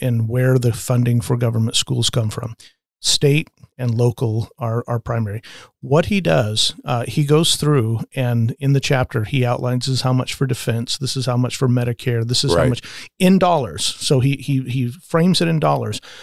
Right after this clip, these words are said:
Speaker 1: When we get to education, he switches and says only eight percent of taxes, um, you know, go to the, of the budget go to actual public schools.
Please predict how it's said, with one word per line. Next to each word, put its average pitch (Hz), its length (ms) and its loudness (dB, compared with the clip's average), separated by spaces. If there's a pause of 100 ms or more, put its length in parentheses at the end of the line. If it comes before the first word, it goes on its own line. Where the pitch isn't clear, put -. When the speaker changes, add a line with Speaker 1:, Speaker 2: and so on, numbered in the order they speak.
(180)
Speaker 1:
When 156 180 4
we 190 100 4
get 175 220 2
to 170 220 0
education, 135 960 -2 (480)
he 139 100 -6
switches - 840 0 (140)
and 131 160 2
says 127 400 0
only 143 340 0 (140)
eight 170 320 -2
percent - 680 -4 (460)
of 127 420 0 (120)
taxes, - 880 -2 (120)
um, 120 440 0 (140)
you 143 100 0
know, 117 160 0
go 127 320 0 (120)
to 151 120 4
the, 131 200 4
of 135 180 -2
the 131 60 0
budget 127 340 0 (120)
go 131 280 2
to 123 420 2 (380)
actual 135 420 0
public 123 380 -4
schools. 107 360 -4